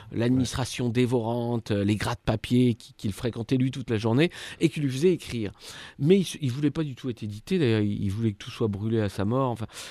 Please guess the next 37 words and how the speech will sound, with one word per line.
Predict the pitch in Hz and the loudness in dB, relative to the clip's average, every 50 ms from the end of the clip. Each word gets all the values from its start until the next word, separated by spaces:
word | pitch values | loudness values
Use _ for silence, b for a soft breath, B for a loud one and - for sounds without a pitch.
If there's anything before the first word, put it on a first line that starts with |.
| B B B B B - - | B B B B B -16 -4
Et, | - 135 139 135 135 | 0 2 4 4 4
euh, | 123 120 120 117 110 104 107 104 98 - _ _ _ _ _ _ _ - - | 4 4 2 2 0 0 -2 -4 -8 -12 _ _ _ _ _ _ _ -2 2
et | 135 139 | 2 6
donc | 139 165 165 | 6 4 4
voilà, | 151 156 147 139 131 | 4 4 4 6 4
il | 127 | 4
y | 127 143 | 2 2
a, | 131 - | 0 0
il | - | 0
y | 139 | -2
a | 147 | -2
trois | - - 123 190 185 160 | -2 -2 -2 -2 -2 -2
femmes | - - 156 143 143 143 127 | -2 -2 0 0 2 2 0
dans, | 117 110 107 104 | 0 0 -2 -2
dans, | 101 98 95 98 95 101 | -2 -2 -4 -4 -6 -6
dans, | 101 95 92 90 92 | -6 -6 -6 -8 -8
dans | 101 95 95 95 | -8 -8 -6 -6
notre | 101 98 98 - - | -6 -6 -8 -8 -10
choix | - - - 123 120 113 | -12 -8 -4 -4 -4 -2
du | 101 95 | -4 -6
roman. | 90 98 98 104 120 139 165 170 - B B B B B B B B B 107 | -6 -4 -4 -2 -2 -2 -2 -4 -8 B B B B B B B B B -2
Euh, | 117 117 107 107 104 98 95 90 B B B B B B B | 0 0 0 0 -2 -4 -4 -6 B B B B B B B
il | 120 | 2
y | 135 | 4
a | 139 143 | 4 4
donc | 135 147 170 185 156 - | 6 4 2 2 2 0
la, | 143 127 123 117 113 107 107 B B B B B | 2 2 2 2 2 0 -2 B B B B B
la | - 151 151 | 0 2 2
femme | - 202 196 175 | 4 2 2 2
qui | 156 - 156 | 0 -4 -2
tombe | - 175 180 151 | 2 2 2 2
tout | - 202 202 | 2 -4 -6
de | - | -6
suite | - - 226 202 - | -6 -6 -6 0 2
amoureuse, | 185 170 175 170 147 139 139 143 147 139 131 | 4 6 6 6 6 6 4 4 4 4 4
la, | 120 110 101 101 | 4 6 6 6
la, | 101 101 | 4 2